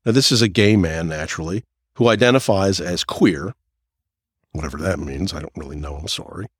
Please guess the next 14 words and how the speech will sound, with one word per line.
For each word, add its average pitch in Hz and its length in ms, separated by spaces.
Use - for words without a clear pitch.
Also 196 320
claims 143 320
that 127 120
a 117 40
significant 175 760
percentage 123 560
of 101 100
high 147 180
school 147 320
students 107 480
have 117 220
an 110 80
innate 110 380
pedophilic 110 760